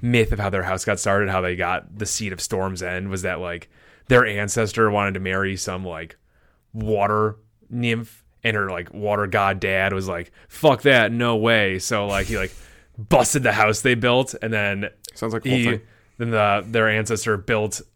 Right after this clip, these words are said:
Speaker 1: another castle, and the guy busted that one, so they built another one, and the guy busted <laughs> that one, and they built another one, and he couldn't break that one, so that's why it's called Storm's End.
Speaker 2: Ah.
Speaker 1: 'Cause it was a storm god or water god or something. It's in
Speaker 2: Oh.
Speaker 1: a storm to break it.
Speaker 2: Interesting.
Speaker 1: Yes.
Speaker 2: Sounds like a whole thing.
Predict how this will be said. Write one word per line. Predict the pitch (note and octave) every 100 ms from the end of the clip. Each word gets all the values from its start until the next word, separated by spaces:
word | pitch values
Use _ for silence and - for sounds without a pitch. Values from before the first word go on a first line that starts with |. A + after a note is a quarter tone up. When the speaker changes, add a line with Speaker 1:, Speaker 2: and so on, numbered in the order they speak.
| -
Speaker 1:
another | A2+ G#2+ G#2
castle, | F#2+ G2+ G2 A#2+ A#2 G#2
and | G2
the |
guy | G2+ G2
busted | F#2+ G#2 - F2+ F2+ A2
that | A#2 A2
one, | A#2+ A#2+ B2+ - _
so | -
they | A2
built | A2+ G#2 - _
another | A#2 G#2+ G#2 A2 A2+
one, | A#2 A#2+
and | A2
the |
guy | G2
busted | G#2 G#2+ G#2+ F2+
<laughs> | G#2+
that | B2 C#3+
one, | D3+ D3+ D#3
and | - A2+
they | A2
built | A2+ G#2
another | G#2 A2+
one, | A#2+ B2+
and | A2
he |
couldn't | G2 A#2 G2+
break | A2+ G2+
that | G2+ G2+ F2
one, | E2+ F2
so | G#2+
that's | G2
why | G#2
it's | F#2+
called | - G2 F#2+
Storm's | - F#2+ F#2 G2+ A2 A2+ -
End. | F2 C#2 D#2+ - -
Speaker 2:
Ah. | A#2 A#2 D#3 D3 -
Speaker 1:
'Cause | G2
it | F#2+
was | A2
a |
storm | G#2 F2+ F2+
god | E2+ E2+
or |
water | F#2+ F2 F2
god | E2+
or |
something. | F2 F#2
It's | F#2+
in | G#2+
Speaker 2:
Oh. |
Speaker 1:
a |
storm | - A#2+ G#2+ G2
to |
break | F2 E2+ F#2+
it. | - _ -
Speaker 2:
Interesting. | G3+ - - - -
Speaker 1:
Yes. | - - - - _
Speaker 2:
Sounds | - C3
like | C3
a | A#2
whole | B2
thing. | C3+